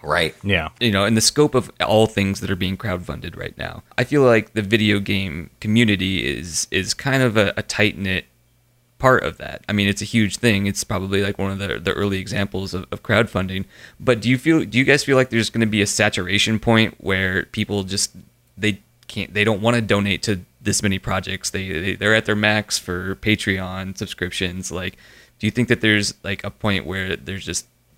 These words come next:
Speaker 3: too many things trying to get crowdfunded at once, so, like, nothing gets crowdfunded completely?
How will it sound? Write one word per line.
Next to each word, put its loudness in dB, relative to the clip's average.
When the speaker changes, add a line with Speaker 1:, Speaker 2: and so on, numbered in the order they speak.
Speaker 3:
too 4
many 4
things -4
trying 0
to -4
get -4
crowdfunded -4
at -14
once, -12
so, 0
like, -8
nothing -4
gets -8
crowdfunded -2
completely? -6